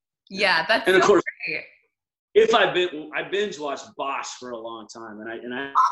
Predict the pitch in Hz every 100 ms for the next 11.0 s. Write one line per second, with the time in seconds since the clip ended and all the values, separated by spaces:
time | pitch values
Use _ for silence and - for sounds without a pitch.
0 | - - 554 622 679 1077 1077 1077 - -
1 | - - - - - - 587 - _ _
2 | _ - 151 120 - _ _ _ _ 139
3 | - 160 156 143 143 143 117 - _ _
4 | _ _ _ _ - 175 175 170 151 135
5 | 123 131 120 120 123 120 113 - - _
6 | - 117 110 107 - _ _ _ - _
7 | - - - - - 135 127 123 117 110
8 | 107 123 - 123 - 113 135 117 120 110
9 | - 110 104 - 92 - - 214 240 247
10 | 196 190 214 - 311 302 247 120 - -